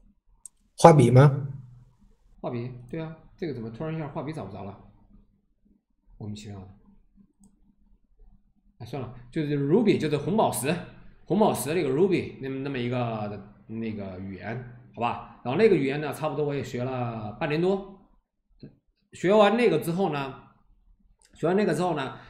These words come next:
Speaker 2: 紧接着那个时候就是数据中心马老师啊，我们，我们管那个数据中心的老师啊，我们管，管我们数据中心的马老师，他在搞数据中心 Lexus，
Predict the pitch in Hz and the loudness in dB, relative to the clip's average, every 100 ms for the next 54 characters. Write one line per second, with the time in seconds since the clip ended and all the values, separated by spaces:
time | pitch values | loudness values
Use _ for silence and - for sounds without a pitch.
0 | - 131 131 214 214 196 160 151 147 147 | -8 -4 4 4 6 4 4 0 -2 -2
1 | 139 123 98 - - - 185 165 165 185 | -4 -6 -8 -14 -20 0 4 4 4 2
2 | 185 - 135 147 107 101 92 - - - | 0 -4 -4 -2 -4 -8 -12 -18 -20 -14
3 | 104 98 107 117 113 95 104 107 90 90 | -10 -6 -6 -6 -8 -8 -10 -10 -12 -12
4 | 101 98 90 90 - 120 120 131 117 95 | -12 -12 -14 -14 -8 -6 -6 -6 -8 -8
5 | 98 117 104 - - 95 104 92 92 90 | -10 -12 -12 -14 -16 -14 -12 -12 -14 -16
6 | - 120 117 123 123 135 117 104 123 - | -12 -8 -8 -4 -4 -4 -6 -8 -8 -10
7 | 98 92 - _ _ 151 147 135 120 226 | -12 -16 -20 _ _ -4 -2 -2 8 12
8 | 214 143 113 - 147 147 151 160 160 - | 12 12 10 4 0 -2 -2 -2 -4 -8
9 | - 135 151 - 196 110 101 | -8 -4 -2 -2 -2 -2 -8